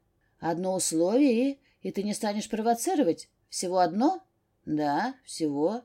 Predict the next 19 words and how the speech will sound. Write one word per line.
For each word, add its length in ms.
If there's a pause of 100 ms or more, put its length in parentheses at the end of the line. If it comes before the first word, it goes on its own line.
(140)
кивнул 340
он. 200 (340)
«Согласна?» 760 (600)
«Что 240
за 100
условия?» 640 (600)
Сначала 580
дай 160
согласие. 720 (440)
Мужчина 440
испытывает 600
меня, 500
точно. 520 (680)
Под 220
действием 540
алкоголя 720
всё 240
выглядит 580
однозначно. 840